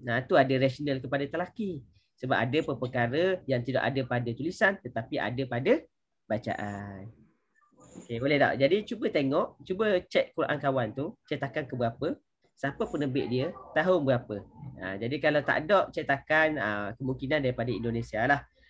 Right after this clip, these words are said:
Yang kedua ialah kalau ada pun kadang-kadang yang lama dulu, yang K D N dah, dah minta simpan, minta kumpul dan juga lupuskan dia.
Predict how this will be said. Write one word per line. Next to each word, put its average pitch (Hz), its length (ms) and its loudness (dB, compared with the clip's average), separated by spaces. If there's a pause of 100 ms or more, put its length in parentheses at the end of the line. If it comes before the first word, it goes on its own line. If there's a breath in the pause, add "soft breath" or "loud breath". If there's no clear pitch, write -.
(100)
Yang 123 280 -2
kedua 151 200 2
ialah 131 240 0
kalau 131 200 2
ada 135 240 0
pun 180 160 -6
kadang-kadang 156 360 0
yang 151 120 4
lama 165 320 2
dulu, 156 400 0
yang 135 160 2
K 143 120 -2
D 147 80 -2 (160)
N 151 240 4
dah, 147 160 4 (520)
dah 151 280 2
minta 156 600 0
simpan, 208 600 0 (200)
minta 151 400 0
kumpul 175 440 -2
dan 160 160 0
juga 151 160 -4
lupuskan 160 600 -6
dia. 110 240 -6